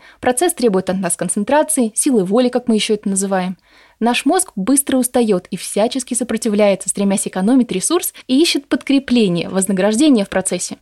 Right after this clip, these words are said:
Зато, когда нам удалось ввести какую-то привычку в наш обиход, нейронные дорожки стали прочнее,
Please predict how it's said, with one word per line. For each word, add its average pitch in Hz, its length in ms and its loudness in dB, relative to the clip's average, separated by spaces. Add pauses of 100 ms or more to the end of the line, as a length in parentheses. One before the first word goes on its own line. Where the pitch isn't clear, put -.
(160)
Зато, 233 380 2
когда 233 260 2
нам 269 160 6
удалось 269 360 2
ввести 226 300 -2
какую-то 220 400 -4
привычку 208 460 -2
в 185 40 -2
наш 190 200 0
обиход, 214 380 -2 (180)
нейронные 285 420 4
дорожки 254 360 2
стали 240 260 0
прочнее, 202 680 -2